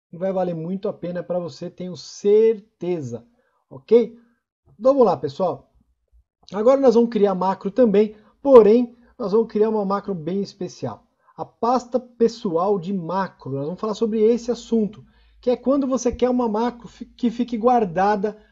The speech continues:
pra todas as planilhas no seu dia a dia. Então, geralmente, a gente grava a macro na mesma planilha, em uma única planilha, não é mesmo? Agora nós vamos gravar uma macro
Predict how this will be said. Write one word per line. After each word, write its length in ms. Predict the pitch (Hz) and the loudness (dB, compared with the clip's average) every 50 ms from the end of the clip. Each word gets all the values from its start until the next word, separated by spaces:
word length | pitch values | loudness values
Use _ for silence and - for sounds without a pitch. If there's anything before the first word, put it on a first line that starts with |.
| _ _ _ | _ _ _
pra 260 | - 247 - 214 - _ _ _ _ | -4 -4 -4 -4 -8 _ _ _ _
todas 560 | - 269 262 277 294 294 277 285 277 262 233 254 | -2 0 2 4 4 2 4 4 2 2 2 0
as 160 | 254 247 - | -2 -2 -4
planilhas 840 | - - 254 247 226 196 196 208 226 226 220 226 220 220 - - _ _ _ _ _ - | 0 4 4 6 6 4 2 2 2 4 4 4 4 2 -2 -16 _ _ _ _ _ -8
no 100 | 214 226 | -8 -8
seu 220 | 208 - 214 208 208 | -2 2 4 2 4
dia 220 | 175 180 214 220 | 4 2 0 0
a 20 | |
dia. 420 | 196 147 156 175 170 143 127 110 - _ _ _ _ _ _ _ _ _ | -2 -4 -6 -6 -4 -4 -6 -6 -10 _ _ _ _ _ _ _ _ _
Então, 220 | - 233 247 254 | 4 4 4 6
geralmente, 580 | 202 202 269 277 254 214 185 202 226 240 233 233 | 4 4 4 2 2 2 2 2 0 0 0 0
a 40 | 208 | -2
gente 200 | 208 214 214 240 | -2 -4 -4 -2
grava 380 | 208 202 202 202 196 196 226 | 0 0 2 2 0 0 -2
a 40 | 233 | -2
macro 480 | 220 208 208 226 240 240 - 285 302 - _ _ _ _ - | -2 -2 -2 -4 -4 -6 -8 -10 -10 -10 _ _ _ _ -6
na 160 | 240 214 208 | -4 -2 -2
mesma 360 | 180 160 156 156 151 180 202 | -2 -4 -4 -6 -4 -6 -6
planilha, 420 | 196 254 262 262 247 226 170 139 | -2 0 2 4 4 2 2 0
em 180 | 131 123 127 156 | -4 -4 -4 -4
uma 220 | 180 196 220 214 | -4 -4 -2 -2
única 380 | 190 185 202 214 226 226 240 233 | 0 0 0 0 0 -2 -4 -6
planilha, 420 | 233 254 262 247 214 165 139 131 | -4 -2 -2 -2 -2 -2 -4 -4
não 120 | 127 139 156 | -4 -4 -2
é 20 | |
mesmo? 400 | 185 226 254 190 139 127 117 - - _ _ _ _ _ - | 0 2 2 2 0 -2 -8 -10 -14 _ _ _ _ _ -14
Agora 320 | 220 220 208 220 233 226 | -8 -4 0 0 0 0
nós 140 | 220 214 196 | 0 -2 -2
vamos 160 | 196 214 208 | -2 -2 -2
gravar 320 | 208 196 175 156 156 175 185 | -2 -2 -4 -4 -2 -4 -4
uma 180 | 190 196 190 | -2 -4 -4
macro 560 | 185 170 165 170 180 175 - - - 190 190 | -6 -6 -6 -6 -8 -8 -10 -12 -12 -12 -12